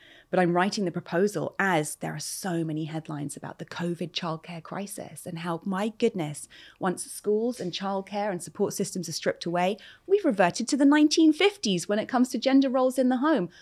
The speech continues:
which just shows how little real change or reform has been done in thinking about how families are supported, what families need, who does what in families, who gets remunerated what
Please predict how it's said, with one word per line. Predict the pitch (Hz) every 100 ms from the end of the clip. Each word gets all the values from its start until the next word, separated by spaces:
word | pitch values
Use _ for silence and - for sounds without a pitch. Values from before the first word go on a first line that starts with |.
| _
which | 214 190 -
just | 254 240
shows | - 226 208 180 175 -
how | 202 196 190 190 190 _ _ 202
little | 220 - 208 190
real | 180 190 247 233 226 214 - - _
change | - 226 233 202 175 -
or | 160
reform | 160 - 208 196 165 165
has | 170
been | 165 156
done | 143 143 185 240
in | - 175 175 -
thinking | - 196 190 190 160
about | 147 143
how | 156 165
families | - 190 185 180 160 -
are |
supported, | - - 208 202 190 175
what | 175 -
families | 180 170 156 139 165
need, | 180 175 175 - - -
who | 226 202
does | 180 160 180
what | 180 -
in | 170 165
families, | 175 165 170
who | - 233
gets | 214 165 - - - _ -
remunerated | 165 170 247 208 147 147 - 135 127 - _ -
what | 147 156 - -